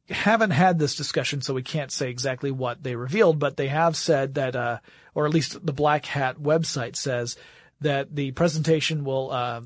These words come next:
include, starting with remote exploitation, we will show how to pivot through different pieces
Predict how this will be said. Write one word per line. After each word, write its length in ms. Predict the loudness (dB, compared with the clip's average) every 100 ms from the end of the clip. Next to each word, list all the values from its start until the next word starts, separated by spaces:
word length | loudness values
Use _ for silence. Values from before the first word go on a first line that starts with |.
| -10
include, 380 | -8 -4 -4 -4
starting 420 | 0 4 4 4
with 140 | 2 2
remote 380 | 0 0 0
exploitation, 760 | -2 -4 2 2 2 -2 -4 -4
we 120 | -4
will 120 | -2
show 420 | -4 0 2 4
how 140 | 2 -2
to 120 | -6
pivot 420 | -2 2 2 0
through 260 | 0 4 4
different 460 | 2 0 0 -2 -4
pieces 600 | -2 0 0 -2 -4